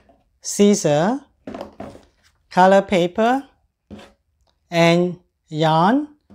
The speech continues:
or shattered tissue paper. So first we draw out the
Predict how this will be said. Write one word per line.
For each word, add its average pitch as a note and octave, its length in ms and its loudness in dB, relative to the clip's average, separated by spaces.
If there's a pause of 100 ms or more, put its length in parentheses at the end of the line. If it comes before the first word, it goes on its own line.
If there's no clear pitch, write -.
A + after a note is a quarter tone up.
(180)
or E3+ 680 2
shattered G3 540 -2
tissue G3+ 380 -2
paper. F3 520 -4 (1040)
So G3 220 4
first A#3+ 440 2
we G3 160 2
draw G3+ 320 4
out G#3 220 2
the F#3 140 -4